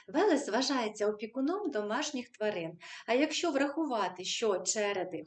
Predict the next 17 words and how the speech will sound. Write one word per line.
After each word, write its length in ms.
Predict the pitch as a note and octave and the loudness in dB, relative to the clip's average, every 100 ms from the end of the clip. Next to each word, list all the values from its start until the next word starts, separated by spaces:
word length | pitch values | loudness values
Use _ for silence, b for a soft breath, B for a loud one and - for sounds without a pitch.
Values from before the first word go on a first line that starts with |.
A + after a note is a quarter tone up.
| - | -8
худоби, 460 | A#3+ A3 E3+ - | 0 4 4 2
скот 440 | - - G3+ D#3+ - B B B | -8 0 2 2 -2 B B B
у 120 | D#4 C#4 | -2 2
давнину 600 | - G#3+ A3+ B3 A3+ F3 | 4 4 0 -2 -2 -2
вважалися 720 | G#3 A3+ A#3+ F3 F3+ - F3+ | -2 0 0 0 -4 -6 -8
символом 720 | - - C4+ G#3+ F#3+ F3 F3 | -8 0 2 2 0 -2 -2
заможності 840 | A#3 D#4 C#4 F3 F3+ G3+ A3+ - | 0 2 2 -2 -4 -8 -10 -12
взагалі, 600 | B3 D4 D4 D4 C#4 C#4+ B B B _ | -6 -6 -4 -4 -4 -6 B B B _
то 180 | F4 G#4+ | 2 2
стає 440 | G#4+ B3+ B3 C#4+ | 2 -2 0 -2
зрозуміло, 800 | D#4+ D#4 C#4+ D#4+ E4 C#4+ F#3+ E3 B _ | 0 0 2 2 2 2 2 -2 B _
чому 460 | - C4 A3+ G3+ | 0 2 2 -2
Велес — 500 | C#3 F#3 C#4 G4 F#4+ F#3+ | -2 -4 0 -2 -2 -6
бог 380 | F3+ A3 A3 E3 | 2 2 2 -4
багатства 720 | F3 E3+ A#3 - - G#3 - | -6 -2 -2 -2 -2 -4 -4
і 140 | G3 F#3+ | -4 -4
достатку. 760 | G3+ G3+ - D#3+ E3 - - | -2 -6 -4 -4 -4 -10 -16